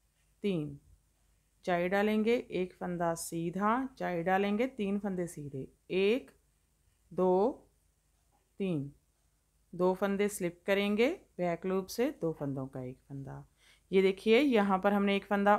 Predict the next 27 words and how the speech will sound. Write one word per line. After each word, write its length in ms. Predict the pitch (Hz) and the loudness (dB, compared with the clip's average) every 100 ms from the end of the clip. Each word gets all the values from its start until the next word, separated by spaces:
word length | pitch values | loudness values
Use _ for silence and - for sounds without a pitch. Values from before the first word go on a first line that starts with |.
| - | 2
उल्टा 280 | 170 170 190 | 0 4 4
बनाया, 340 | 202 202 214 247 | 4 2 4 2
दो 160 | 180 175 | 0 0
फंदों 300 | 208 208 214 | 0 2 2
का 120 | 220 | 2
एक 200 | 220 220 | 2 0
फंदा, 340 | 226 226 233 240 | 0 2 2 2
दो 160 | 185 | 0
फंदे 340 | 185 190 190 240 | 0 -2 0 0
सीधे, 500 | - 185 147 147 143 - _ _ _ - | 0 -4 -2 -4 -6 -12 _ _ _ -4
जाई 280 | - 170 175 | 2 4 6
डाली, 300 | 185 202 247 - - | 6 6 4 0 -2
एक 180 | 180 - | -2 -2
फंदा 240 | 185 196 | 0 0
सीधा, 300 | 190 202 202 | 0 2 2
जाई 280 | 185 170 165 | 4 2 4
डाली, 280 | 180 202 233 | 4 4 2
तीन 300 | - 185 175 | 0 -2 0
फंदे 260 | 190 196 202 | 0 0 0
सीधे, 360 | 214 208 233 | 0 2 2
दो 160 | 202 196 | 2 0
फंदों 280 | 202 185 156 | 0 -2 -2
का 120 | 151 | -4
एक 160 | 135 131 | -6 -6
फंदा। 300 | - 143 135 | -8 -6 -6
फिर 160 | 139 170 | -6 -4
से 300 | - 220 | 2 2